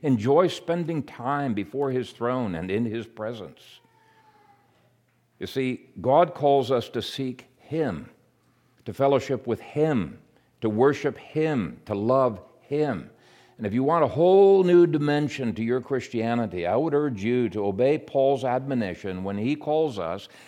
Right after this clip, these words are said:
to know Christ and the power of his resurrection, or in another passage where he calls us to enter into. We've been called into the fellowship of the Son. The same fellowship. This is astonishing. It blows my mind.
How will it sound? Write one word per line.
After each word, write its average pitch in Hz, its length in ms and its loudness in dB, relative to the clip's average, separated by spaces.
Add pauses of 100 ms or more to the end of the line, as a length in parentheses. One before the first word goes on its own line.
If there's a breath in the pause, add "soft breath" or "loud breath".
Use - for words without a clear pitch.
(160 loud breath)
to 127 120 0
know 156 260 6
Christ 160 920 -8
and 120 140 0
the 110 40 0
power 156 520 2
of 123 80 -2
his 120 160 -4
resurrection, 127 640 0
or 113 100 2
in 120 120 2
another 147 260 2
passage 117 500 -6
where 131 140 -4
he 127 60 -6
calls 156 420 -2
us 117 220 -2 (560 loud breath)
to - 200 -4
enter 185 360 2
into. 180 560 2
We've 185 240 2
been 180 140 2
called 196 440 2
into 208 400 0
the 147 140 0
fellowship 165 840 0
of 123 160 0
the 139 80 0
Son. 175 440 -2 (520 soft breath)
The 123 120 -2
same 220 520 2
fellowship. 202 640 0
This 214 180 -2
is 247 160 -4
astonishing. 220 720 -2
It 92 120 -6
blows 170 280 0
my 190 180 0
mind. 98 420 -2